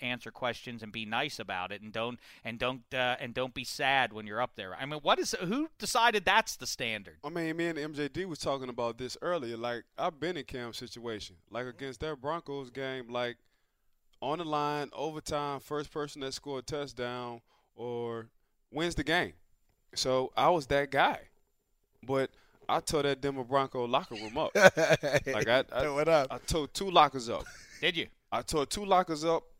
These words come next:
Speaker 2: calmed myself down, understood I still had to face the media, and I talked to 'em. Did I want to? Nah. But as a professional, that's one of your jobs. And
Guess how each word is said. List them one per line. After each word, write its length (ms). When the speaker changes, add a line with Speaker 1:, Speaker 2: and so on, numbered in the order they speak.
Speaker 2:
calmed 280
myself 440
down, 380
understood 480
I 80
still 320
had 220
to 40
face 460
the 120
media, 460
and 160
I 60
talked 320
to 100
'em. 140
Did 140
I 80
want 300
to? 180
Nah. 380
But 280
as 260
a 60
professional, 960
that's 220
one 180
of 80
your 140
jobs. 680
And 340